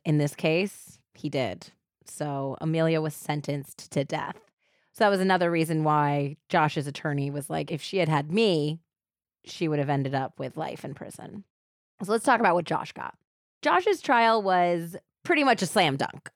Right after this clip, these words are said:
I mean, he also confessed, so they had his full confession. The prosecutor in Josh's trial had the incredible name of Rock Hooker. Rock Hooker summed it up best when he said in his closing statement,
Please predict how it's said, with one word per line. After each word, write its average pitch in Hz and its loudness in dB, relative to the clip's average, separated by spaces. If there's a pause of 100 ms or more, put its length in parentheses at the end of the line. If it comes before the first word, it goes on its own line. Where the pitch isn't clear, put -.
I 208 4
mean, 208 4
he 220 2
also 180 2
confessed, 147 -2
so 208 2
they 175 6
had 165 4
his 160 0
full 139 -2
confession. 127 -6 (800)
The 208 4
prosecutor 185 0 (180)
in 175 0
Josh's 160 0
trial 156 2
had 247 2
the 220 2
incredible 226 4
name 190 2
of 165 2 (120)
Rock 165 2 (100)
Hooker. 170 -2 (360)
Rock 240 4
Hooker 202 2
summed 208 2
it 208 2
up 170 2
best 156 0
when 185 0
he 196 4
said 202 2
in 208 0
his 208 -2
closing 190 2
statement, 156 -2